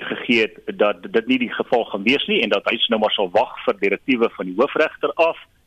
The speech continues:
en dies meer. Met ander woorde, weer eens 'n speel vir tyd. Eh, ek kan jou beloof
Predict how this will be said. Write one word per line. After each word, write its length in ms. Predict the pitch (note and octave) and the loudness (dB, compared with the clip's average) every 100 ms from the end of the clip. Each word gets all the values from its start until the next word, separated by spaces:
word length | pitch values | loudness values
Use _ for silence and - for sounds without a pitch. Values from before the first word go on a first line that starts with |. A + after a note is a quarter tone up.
| _ - | _ -4
en 180 | C#3 C#3+ | -2 0
dies 180 | C#3 A#2+ | 0 2
meer. 220 | C#3 C#3 | 2 2
Met 100 | D3 | 2
ander 160 | E3 | 2
woorde, 320 | E3 D3+ C3+ - | 4 4 2 -2
weer 180 | - C#3+ | 0 0
eens 240 | C#3+ B2 | 2 -2
'n 60 | B2 | 0
speel 220 | G2 B2+ | 0 0
vir 160 | - A2 | 0 0
tyd. 180 | A2+ F2+ - _ _ _ | -2 -2 -12 _ _ _
Eh, 140 | - A2 | 0 0
ek 120 | C#3 | 0
kan 120 | - B2+ | 0 0
jou 80 | |
beloof 440 | A#2 A2+ C3+ B2 | 2 2 4 2